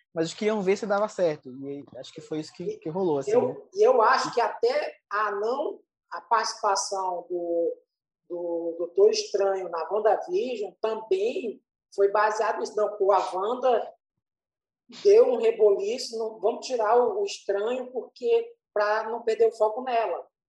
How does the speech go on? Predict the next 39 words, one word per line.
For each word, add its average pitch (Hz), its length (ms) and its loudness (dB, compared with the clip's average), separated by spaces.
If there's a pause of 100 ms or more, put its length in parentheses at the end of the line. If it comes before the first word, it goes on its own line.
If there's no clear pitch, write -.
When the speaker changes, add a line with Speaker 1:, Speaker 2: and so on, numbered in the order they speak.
(120)
Speaker 2:
sabe? 185 520 -6
Pra 175 180 -10
deixar 190 400 -2
ela 220 220 4
até 220 200 0
o 226 80 0
final, 226 480 0
Speaker 1:
Isso, 151 360 -4 (200)
Speaker 2:
né? 202 220 -2
Speaker 1:
é. 208 180 -6
Speaker 2:
Eu 196 80 -2
a-, 196 300 -4
eu 190 120 2
acho 226 340 0
que 208 180 0
é - 60 -2
uma, 233 340 -8 (220)
é - 100 0
digital, 262 540 0
né, - 80 -6 (100)
cara? 156 260 -2
O - 120 -20
cara 226 320 0 (320)
apareceu 240 680 2
ali, 247 220 2
ele 254 120 2
pode 254 260 -2
tirar, 226 360 4
editar, 240 680 -2
então 208 120 -10
eles 208 160 -6
trabalham 226 420 0
muito 220 260 -8
com 240 80 -8
possibilidade. - 560 -4
É - 20 4
Speaker 1:
Sim, 254 60 6
Speaker 2:
uma, 226 340 0
Speaker 1:
é. 214 120 -12